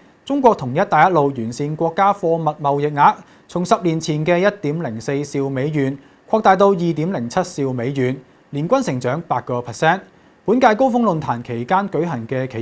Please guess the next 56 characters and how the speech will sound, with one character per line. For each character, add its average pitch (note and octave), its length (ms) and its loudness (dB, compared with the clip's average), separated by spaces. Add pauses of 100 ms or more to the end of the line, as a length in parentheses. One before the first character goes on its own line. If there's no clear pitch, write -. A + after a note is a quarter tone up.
(120)
業 C3 60 -12
家 D#3+ 160 4
大 C#3 180 0
會， C#3+ 360 2 (280)
達 F#3+ 140 2
成 D#3+ 160 0
咗 F3 240 4
九 - 180 -8
百 F#3 160 0
七 E3+ 120 -4
十 F#3 120 -6
二 D3+ 120 -8
億 D#3 360 -6
美 C3+ 180 -4
元 B2 260 -6
嘅 C#3 240 -4
專 F3 280 -4
案 C#3 160 -4
合 C3 200 -10
作 C#3+ 200 -4
協 C#3 120 -6
議。 B2+ 300 -2 (1080)
同 E3+ 160 -2
樣 G#3 100 2
係 G#3 160 2
資 A#3 220 -2
金 B3 200 0
嘅 F#3 140 4
運 D3 220 4
用， C#3+ 260 0 (160)
中 B3+ 200 -2
國 G#3+ 140 6
提 - 200 -4
出 G3 100 -4
嘅 F3 160 0
方 F3 240 0
案 D#3 200 4 (100)
用 C#3 180 -6
於 E3+ 160 -2
建 D3+ 220 -4
設， D3+ 220 -2 (180)
促 C4+ 100 -4
進 G#3+ 180 -2
合 D#3+ 120 0
作 D#3 200 0
繁 B2 280 0
榮， B2 180 0 (440)
令 F#3+ 120 -4
到 A#3 80 4
世 A3+ 220 2
界 G3+ 200 6
各 F#3+ 140 0
國 E3+ 200 0
都 F3 200 -2
得 F3 140 0
益。 F3 200 0